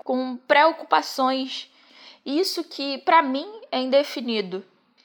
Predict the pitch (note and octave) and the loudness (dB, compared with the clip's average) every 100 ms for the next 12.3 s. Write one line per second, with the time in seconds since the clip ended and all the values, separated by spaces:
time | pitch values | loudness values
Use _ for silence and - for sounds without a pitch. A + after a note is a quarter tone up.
0 | _ - - D4 F#4+ - C4 C#4 F4 C#4 | _ -20 -8 -2 4 6 8 4 2 0
1 | C#4 B3 B3 C#4 C#4 C4 B3 - C#4 D4 | 4 2 2 -2 0 0 0 2 2 2
2 | - C#4 B3+ B3 - C4+ B3 A#3 A#3 B3+ | -2 -2 -2 -4 -4 -4 -2 0 0 0
3 | C#4 B3+ - D4 B3 A#3+ B3 C#4+ B3 A3 | 0 -2 -4 -6 -4 2 4 4 2 -4
4 | A3 - B3+ B3+ B3+ B3 B3 C4 A#3 C4+ | -6 -2 0 2 6 6 6 2 0 -4
5 | F#4+ G#4 E4+ D#4 C4 - C4 C#4 E4 - | -6 -2 0 0 -2 0 0 0 -4 2
6 | B3+ D4 - - - _ - - D#4 - | 4 2 -4 -20 -20 _ -12 -2 -2 2
7 | B3 E4 D#4+ E4+ C#4 D4+ D4 B3 - G#3+ | 4 8 6 6 0 0 2 2 0 4
8 | B3+ A#3+ A#3+ A3 A3 G#3 G#3+ - _ _ | 6 8 8 6 6 2 -2 -8 _ _
9 | _ _ _ A#3+ C#4 D#4+ D4 D4 C#4+ C4+ | _ _ _ 4 6 4 2 0 0 2
10 | C#4+ D4 C#4 A#3 C4 D4+ - A#3+ - A#3 | 2 2 2 4 6 4 -2 -2 0 0
11 | A3+ A3+ A3+ A#3 A3 A#3 B3+ A#3+ - B3+ | 0 -4 -6 -6 -4 -2 0 0 2 -2
12 | C4+ C#4+ - | -2 -6 -12